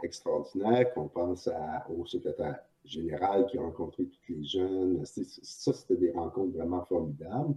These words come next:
Euh, j'ai beaucoup, euh,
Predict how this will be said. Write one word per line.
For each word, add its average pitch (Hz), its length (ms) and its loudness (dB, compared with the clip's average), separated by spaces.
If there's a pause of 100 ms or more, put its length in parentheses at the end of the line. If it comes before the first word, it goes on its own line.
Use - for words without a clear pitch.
(460)
Euh, 85 640 4 (320)
j'ai 113 240 12
beaucoup, 185 640 -2 (360)
euh, 85 400 -2